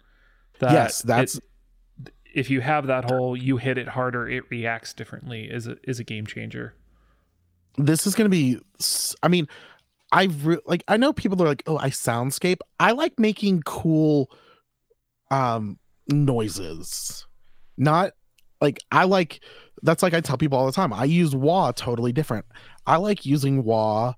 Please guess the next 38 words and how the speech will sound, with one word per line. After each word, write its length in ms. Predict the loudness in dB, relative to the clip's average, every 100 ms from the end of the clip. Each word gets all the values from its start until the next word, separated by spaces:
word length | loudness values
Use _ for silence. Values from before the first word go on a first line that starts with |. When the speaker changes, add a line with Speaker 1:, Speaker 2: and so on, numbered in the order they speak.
| -12 -20 -20 -10 -2
Speaker 2:
as 280 | 0 0
more 240 | 0 0 0
like 360 | 0 -2 -6 -12 _ _ _
a 60 | -2
filter, 560 | 2 2 2 -2 -4
you 140 | -2 -2
know 80 | 0
what 120 | 0
I 60 |
mean? 320 | 2 2 0 0
Like, 160 | -4
I, 240 | 0 0 2
I 180 | 2 2
h-, 100 | 0 -2
ride 320 | 0 0 -2
the 60 |
heel 380 | -8 -2 0 2
a 60 | 2
lot, 400 | 0 -2 -2 -4 _ -20 -20 _
and 80 | -2
I 80 | 0
like 220 | 0 -2
making, 400 | -4 -2 -2 -4 -10 -20 _ 2
I 80 |
like 140 | 2 2
looping 720 | 0 0 2 2 2 0 -4
cool 300 | -4 0 0
noises 400 | 2 2 2 2
and 120 | 2 0
making, 260 | 0 0
like, 200 | -2 -2 0
almost 240 | -2 0
like 140 | 0 -2
a 100 | -4 -8 -16 -2
deep, 340 | 2 2 0 -14 _ _ -4
uh, 380 | 0 0 0 -4 -10 _ _ -20 -20 -10
Speaker 1:
Mm-hmm. 160 | -4 -4 -6 2
Speaker 2:
pad. 420 | 2 4 0 -2